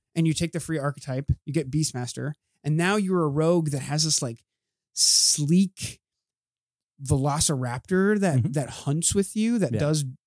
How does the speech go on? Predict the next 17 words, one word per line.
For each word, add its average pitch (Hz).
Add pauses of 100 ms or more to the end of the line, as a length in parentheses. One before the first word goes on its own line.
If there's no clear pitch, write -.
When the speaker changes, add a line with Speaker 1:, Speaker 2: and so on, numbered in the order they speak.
(120)
Speaker 1:
that 135
does 143
roguey 139
things 190
with 202
you. 240
You 151
know, 143
Speaker 2:
Yeah, 143
Speaker 1:
maybe -
Speaker 2:
that, 165
Speaker 1:
you 160
Speaker 2:
that 139
almost 196
feels 151
like, 143
uh, 120